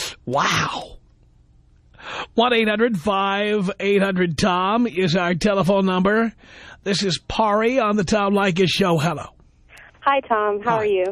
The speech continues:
Speaker 1: Great.
Speaker 2: Um, well, I just wanted to say that at first, when I first started listening to your show, I used to get very up at arms. And once I realized that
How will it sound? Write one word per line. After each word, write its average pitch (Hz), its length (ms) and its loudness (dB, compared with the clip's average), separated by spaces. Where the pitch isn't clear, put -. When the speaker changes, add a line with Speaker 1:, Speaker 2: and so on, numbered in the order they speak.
Speaker 1:
Great. 160 800 -4
Speaker 2:
Um, 277 420 -2
well, 320 340 0
I 240 120 -2
just 294 140 -10
wanted 320 280 -6
to 254 60 -8
say 214 220 2
that 190 280 -2
at 202 60 -6
first, 226 340 0
when 208 140 0
I 202 120 0
first 226 200 0
started 214 240 0
listening 214 380 -4
to - 40 -2
your 190 180 0
show, 190 240 2
I 185 40 0
used 185 220 -6
to - 60 -4
get 185 120 2
very 185 200 2
up 185 120 -2
at 170 80 2
arms. 170 420 -2
And 170 400 0
once 233 300 2
I 247 80 2
realized 214 480 0
that 175 140 -6